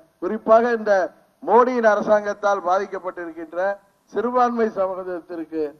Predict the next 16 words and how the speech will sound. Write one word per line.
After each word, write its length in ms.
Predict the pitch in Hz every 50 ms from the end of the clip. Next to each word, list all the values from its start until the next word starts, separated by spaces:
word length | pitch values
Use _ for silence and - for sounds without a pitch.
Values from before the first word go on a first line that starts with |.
| _ _ _ _
நாங்கள் 360 | 151 165 175 175 170 165 160 156
உற்ற 240 | 160 - - 240 233
துணையாக 420 | 214 214 220 226 226 226 220 214 214 185 180
இருப்போம், 420 | 185 220 226 - 220 214 202 196 - - _ _ _ _ _ _
என்றென்றைக்கும் 720 | - 160 196 214 220 226 220 220 226 226 220 240 226 214
அவர்களுடன் 420 | 190 185 190 190 196 190 190 185 170 175
இருப்போம். 400 | 190 202 - 185 190 185 185 180 - _ _ _ _ _ _ _
அவர்களின் 440 | 160 180 185 180 180 180 170 160 151 -
பாதிப்புகளிலிருந்து 760 | 170 202 220 226 226 220 214 202 196 202 202 202 208 214 214 202 190
அவர்களை 300 | 185 175 170 175 170 165
மீட்டெடுக்க 540 | 151 175 202 202 - 190 175 175 165 160 160 156 156 156 151 - _ _ _ _ _ _ -
நிச்சயம் 540 | 160 196 196 - - 220 214 208 208 208 214 _ _ _ _ _ _ _ _ _ _ _
நாங்கள் 380 | 151 165 175 180 175 170 165 160 143 147
வெற்றி 240 | 175 175 - 214
பெற்றவுடன் 540 | 214 214 208 202 196 196 190 190 190 190 - _ _ _ _ _ _ _ -
அதற்கான 440 | 156 175 180 170 - 170 170 170